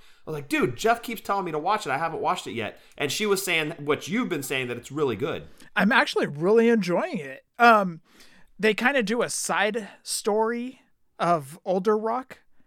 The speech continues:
Speaker 1: Okay.
Speaker 2: But the younger Rock, where he's going through,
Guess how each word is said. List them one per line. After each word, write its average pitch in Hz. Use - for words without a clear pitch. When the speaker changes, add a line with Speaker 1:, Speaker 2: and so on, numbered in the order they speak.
Speaker 1:
Okay. 143
Speaker 2:
But 196
the 175
younger 208
Rock, 143
where 165
he's 151
going 170
through, 170